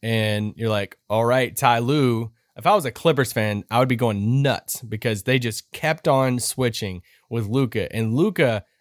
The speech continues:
I mean, to my understanding, they're kind of friends. Him, it's like, "Bro, you're just doing your friend dirty at this point," because,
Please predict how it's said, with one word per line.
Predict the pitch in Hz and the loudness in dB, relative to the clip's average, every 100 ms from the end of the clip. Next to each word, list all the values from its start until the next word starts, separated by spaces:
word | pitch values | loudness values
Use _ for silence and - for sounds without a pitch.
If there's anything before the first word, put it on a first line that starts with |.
| _ 127 | _ -2
I | |
mean, | 143 131 120 | 0 2 -2
to | - | -2
my | 165 | 2
understanding, | 180 151 160 131 | 2 2 2 2
they're | 120 | 2
kind | 113 139 | 2 0
of | 131 | 0
friends. | 143 135 110 101 | 0 2 0 0
Him, | 135 120 - 104 | -2 -4 -8 -14
it's | - 117 | -10 -6
like, | 113 95 - | -6 -6 -6
"Bro, | 113 | -4
you're | 110 135 | -2 -2
just | 120 110 | -4 -4
doing | 113 110 | -2 -2
your | 101 | -2
friend | 120 104 95 | -2 -2 0
dirty | 110 113 104 | 2 2 0
at | 92 | -2
this | 110 | -4
point," | - 104 92 | -2 -4 -4
because, | 101 110 98 | -4 -4 -4